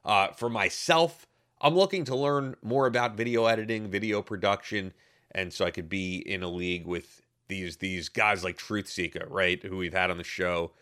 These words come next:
who does a great podcast, but also is phenomenal with the video production and video editing, and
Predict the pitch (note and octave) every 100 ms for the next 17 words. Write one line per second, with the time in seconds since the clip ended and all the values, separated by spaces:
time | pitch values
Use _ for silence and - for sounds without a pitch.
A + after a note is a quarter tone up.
0 | _ _ - A2 A2 F#2+ F2 G2 G2 -
1 | F2+ F2+ - F2+ E2 D#2+ - F#2 - F#2
2 | F#2 G2 F2 - F2+ F2 F#2 F2+ F2 F#2
3 | - _ _ _ G2 F#2 F#2 F#2+ F#2+ F#2
4 | F2+ F2 F2 E2+ - F2 E2 E2 F2+ F2
5 | F2 F2+ F2+ F2 E2+ E2 F2 E2+